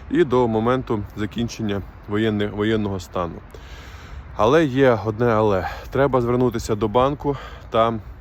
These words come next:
подати заявку з, е, ксерокопіями документів, або військовий квиток, або довідка з військової частини. Це для тих, хто, е, на даний момент являється військовослужбовцем,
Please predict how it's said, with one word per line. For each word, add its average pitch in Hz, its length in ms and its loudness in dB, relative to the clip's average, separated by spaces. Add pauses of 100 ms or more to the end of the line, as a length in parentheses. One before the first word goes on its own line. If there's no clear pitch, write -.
(180)
подати 113 380 2
заявку 107 640 0
з, 101 140 -8
е, 101 500 -2
ксерокопіями 107 640 -4
документів, 95 680 -4
або 113 200 -2
військовий 104 460 -4
квиток, 147 360 -4 (300)
або 110 220 -2
довідка 104 540 -2 (340)
з 101 280 -6
військової 113 480 0
частини. 101 520 -4
Це 98 160 -8
для 98 140 -2
тих, 107 220 -4
хто, 101 320 -2 (480)
е, 90 280 -4
на 98 100 -4
даний 104 280 0
момент 101 420 -2
являється 98 440 -2
військовослужбовцем, 113 880 -6